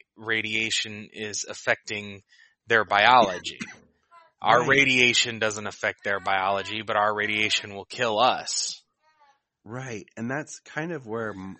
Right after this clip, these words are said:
Speaker 2: I sit. Like, the green attacks them because their bodies are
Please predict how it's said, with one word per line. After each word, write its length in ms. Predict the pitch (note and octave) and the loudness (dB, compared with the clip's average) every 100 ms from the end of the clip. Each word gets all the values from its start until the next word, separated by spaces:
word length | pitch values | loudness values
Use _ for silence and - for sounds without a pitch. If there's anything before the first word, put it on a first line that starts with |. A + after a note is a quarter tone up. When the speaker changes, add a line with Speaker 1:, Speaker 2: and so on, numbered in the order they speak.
| _ | _
Speaker 2:
I 220 | - G#2 A#2 | -8 -8 -8
sit. 380 | - - G2 - | -12 -14 -16 -16
Like, 160 | G2 _ - - _ _ _ _ _ _ - | -20 _ -20 -20 _ _ _ _ _ _ -16
the 80 | A2 | -14
green 600 | G#2+ C#3 E3 E3+ E3+ E3+ - _ _ _ _ - | -10 -8 -8 -8 -12 -14 -20 _ _ _ _ -14
attacks 440 | A2 - C3 C3 | -14 -8 -8 -8
them 160 | - G#2+ | -10 -12
because 340 | G#2+ - G2+ - _ _ _ _ | -10 -12 -14 -14 _ _ _ _
their 120 | A2 G2+ | -10 -8
bodies 540 | G#2 G#2+ A#2+ A#2 G2+ _ - | -6 -8 -8 -10 -12 _ -10
are 400 | G2+ G2 F#2+ | -8 -8 -10